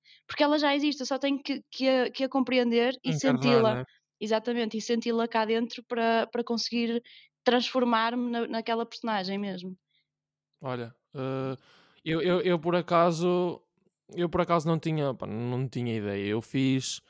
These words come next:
Speaker 2: fiz há, há uns tempos atrás um, um, na escola, n-,
Speaker 1: Uhum.
Speaker 2: no, na escola básica fiz um, um, tinha, aquilo havia clubes e não sei o quê, eu fiz um clube de artes cênicas
Speaker 1: Uhum,
Speaker 2: performativas.
Speaker 1: uhum.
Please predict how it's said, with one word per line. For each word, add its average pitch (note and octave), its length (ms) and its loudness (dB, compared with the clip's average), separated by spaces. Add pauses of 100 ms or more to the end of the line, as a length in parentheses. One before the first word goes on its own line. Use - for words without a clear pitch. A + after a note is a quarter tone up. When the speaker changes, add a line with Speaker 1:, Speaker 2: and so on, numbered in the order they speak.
(340)
Speaker 2:
fiz C3+ 280 -6
há, C#3 140 0
há C3 180 0
uns C3+ 100 -6
tempos C#3 240 -4
atrás C#3 400 0
um, C#3+ 60 -2
um, C3+ 540 -6
na - 120 -6
escola, C3+ 440 0
n-, G2+ 220 -10 (160)
Speaker 1:
Uhum. B2 460 0
Speaker 2:
no, G#2+ 40 -4
na C3 140 -4
escola C3 360 2
básica C3+ 520 0
fiz C3+ 500 -8
um, C#3 80 -2 (500)
um, B2 120 -8
tinha, B2+ 200 -6
aquilo C3 260 -4
havia B2+ 240 0
clubes C#3 460 -2
e C3+ 60 -2
não C3+ 100 -4
sei C3 140 -8
o - 20 -12
quê, C#3 100 -6
eu C#3 120 0
fiz C#3 240 -4
um C#3 140 -4
clube B2+ 220 -4
de C3 60 2
artes - 280 -4
cênicas B2+ 520 -6 (220)
Speaker 1:
Uhum, F#3+ 520 2
Speaker 2:
performativas. B2 180 -10 (160)
Speaker 1:
uhum. F3+ 400 0